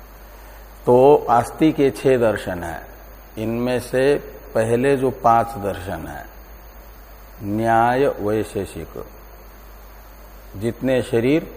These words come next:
उतने आत्मा मानते, प्रत्येक शरीर में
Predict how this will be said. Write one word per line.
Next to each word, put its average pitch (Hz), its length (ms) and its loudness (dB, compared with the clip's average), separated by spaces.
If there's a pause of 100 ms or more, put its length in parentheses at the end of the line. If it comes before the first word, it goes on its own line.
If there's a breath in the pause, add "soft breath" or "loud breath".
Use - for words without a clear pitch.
(760)
उतने 117 380 -2 (120)
आत्मा 110 400 -6
मानते, 95 420 -6
प्रत्येक 127 600 -2 (100)
शरीर 110 300 -2
में 123 220 -2